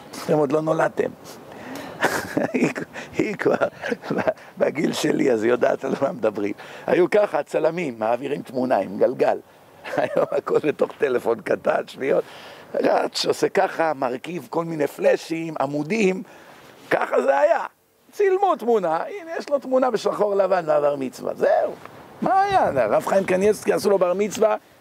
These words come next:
כוס קוניאק, כמה עוגיות, הרב שך, אמא שלו שלחה לו תפילין עם שליח, זהו. שום בר מצווה, הוא בישיבה, תשאר, תלמד, עזוב. לא חייבים. היום החילונים מחפשים סיבה למסיבה.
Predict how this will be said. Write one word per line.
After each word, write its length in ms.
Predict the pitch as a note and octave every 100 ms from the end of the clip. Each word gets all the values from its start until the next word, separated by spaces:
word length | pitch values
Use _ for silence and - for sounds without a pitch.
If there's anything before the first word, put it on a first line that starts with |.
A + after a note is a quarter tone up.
| -
כוס 440 | - A3+ G#3 -
קוניאק, 680 | - G#3 B3+ C#4 C#4+ C#4 - - _ _ - - -
כמה 260 | G3+ G#3+
עוגיות, 500 | F#3+ F3 F#3+ B3 C#4+ - - - _ _ -
הרב 300 | F3 A#3 G#3
שך, 280 | C#4 C4 A#3+
אמא 220 | B3+ B3+
שלו 200 | A3 A#3+
שלחה 380 | - G#3+ A#3 B3+
לו 260 | B3+ C4+ -
תפילין 440 | - A#3+ A#3 A#3
עם 120 | F3+ D#3+
שליח, 500 | F#3+ F#3+ G3 C3+ -
זהו. 280 | - F#3 - - - - -
שום 220 | - C4+
בר 160 | B3 B3
מצווה, 300 | B3+ - C3+
הוא 100 | D3
בישיבה, 480 | E3+ E3+ G3+ A3 G3
תשאר, 320 | - G3+ G#3
תלמד, 420 | F#3+ F#3 F3+ D3
עזוב. 260 | B2+ D#3 - - - - - - - - - - - -
לא 120 | D#3
חייבים. 520 | F3+ F#3 E3+ F3 G#2+ - - - - - -
היום 240 | - B3
החילונים 520 | G#3 G3 F#3 G3 A3+
מחפשים 440 | G3+ D#3+ - G3 F3+
סיבה 300 | C3 D#3 F3
למסיבה. 540 | D#3+ C#3 - B2 A2+